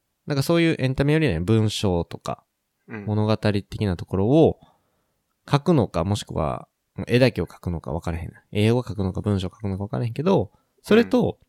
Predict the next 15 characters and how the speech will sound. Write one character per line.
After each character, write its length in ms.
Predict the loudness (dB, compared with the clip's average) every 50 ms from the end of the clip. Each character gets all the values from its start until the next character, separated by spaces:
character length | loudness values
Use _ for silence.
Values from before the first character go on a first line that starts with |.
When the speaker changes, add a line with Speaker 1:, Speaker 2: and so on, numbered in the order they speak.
| _ 2
Speaker 1:
何 160 | 2 2 2
か 120 | 0 -6
こ 120 | -10 -4 2
う、 40 | 4
ラ 140 | 6 6 6
ジ 140 | 6 4
オ 80 | 2 2
を 40 | 0
掛 220 | -2 -6 -2 2
け 120 | 2 2 4
算 260 | 4 2 0 -2 -4
し 120 | -8 -12
て、 340 | -8 -6 -6 -6 -6 -8 -12 _ _ _ _ _ _ _ _ _ _ _
Speaker 2:
お 840 | -6 -2 0 2 4 4 2 2 0 0 -2 -4 -4 -4 -6 -6
ー。 40 | -10